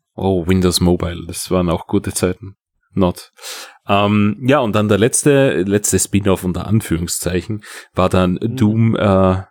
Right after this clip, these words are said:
Speaker 1: V F R, sag ich mal, V F R. Ähm, das war Doom zweitausendsechzehn in V R auf der PlayStation vier.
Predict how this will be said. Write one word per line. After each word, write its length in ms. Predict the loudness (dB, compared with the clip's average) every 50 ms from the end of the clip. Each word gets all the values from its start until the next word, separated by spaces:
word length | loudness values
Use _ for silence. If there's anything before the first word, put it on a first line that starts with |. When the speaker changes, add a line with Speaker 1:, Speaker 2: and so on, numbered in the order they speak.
| _ _ _ _ _
Speaker 1:
V 360 | -12 -6 -4 0 2 2 2 0
F 200 | -2 -4 -6 -6 -8
R, 300 | -6 -6 -2 -2 -2 -2
sag 200 | 0 2 2 2
ich 140 | 2 2 2
mal, 220 | 2 2 2 2
V 80 | 2 2
F 180 | 2 2 0
R. 280 | -4 -6 -4 -4 -4 -4 -6 -12 -20 -18 -16 -16 -16 -16 -16 -18 -18 _ _ -2
Ähm, 500 | 0 2 2 4 4 4 2 2 0 -2 -8 _ _ _ _
das 180 | -2 0 0 2
war 360 | 2 2 4 2 2 0 -2 _ _ 0
Doom 360 | 2 2 2 2 2 0 -2 -6 _ _ _ _ _ _
zweitausendsechzehn 840 | 0 2 2 2 2 0 0 2 2 2 0 0 0 0 0 0 0
in 320 | 0 0 0 0 0 -4 -6 _ _
V 60 | 0 0
R 400 | 0 0 -2 -4 -4 -6 -6 -10 _ _ _ -10
auf 240 | -8 -6 -6 -4 -4
der 100 | -4 -4
PlayStation 520 | -2 -2 -2 -2 -2 -4 -4 -4 -6 -10
vier. 300 | -14 -12 -10 -10 -10 -12